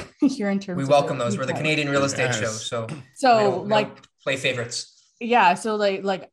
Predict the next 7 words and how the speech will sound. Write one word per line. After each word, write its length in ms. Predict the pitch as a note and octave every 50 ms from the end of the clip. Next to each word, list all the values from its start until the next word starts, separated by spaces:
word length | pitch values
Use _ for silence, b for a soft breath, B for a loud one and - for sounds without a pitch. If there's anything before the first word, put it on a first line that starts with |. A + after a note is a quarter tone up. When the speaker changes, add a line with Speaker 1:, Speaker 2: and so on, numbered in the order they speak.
| - - -
Speaker 1:
uh, 160 | - - D3 B2 - - - - G3+ G3
Alberta 480 | - G3+ G3 E3+ F#3+ A#3+ D#4 F#4 E4+ A3 G3 F#3 - - A#2+ F3
is 100 | G3 E3+
actually 280 | F3+ F3 E3+ - F#3+ F3
a 20 |
very, 400 | D#3+ E3+ E3+ F3 E3+ E3+ E3 D#3+
um, 460 | F3 D#3 D3 D3 C#3+ C#3+ C#3 C3+ -